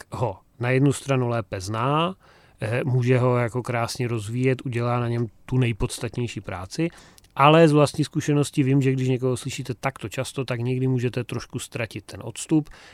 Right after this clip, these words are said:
Navíc většina těch pedagogů už nejsou třeba hrající interpreti, to znamená, že už se nepohybují v té, eh, v té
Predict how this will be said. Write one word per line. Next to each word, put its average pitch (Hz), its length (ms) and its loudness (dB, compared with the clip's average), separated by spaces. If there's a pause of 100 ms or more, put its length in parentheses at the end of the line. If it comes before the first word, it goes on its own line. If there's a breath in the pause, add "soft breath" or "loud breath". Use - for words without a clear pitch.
Navíc 113 220 -4
většina 123 320 0
těch 117 200 -8
pedagogů 123 500 -4
už - 300 -10
nejsou 110 360 -4
třeba 117 280 -6
hrající 110 440 -4
interpreti, 120 720 -4 (360 loud breath)
to 120 120 -2
znamená, 117 400 0
že 117 100 -2
už 113 80 -6
se 135 100 0
nepohybují 117 640 0
v - 100 -6
té, 117 340 -2 (580 soft breath)
eh, 117 260 -2
v - 60 -14
té 117 420 -2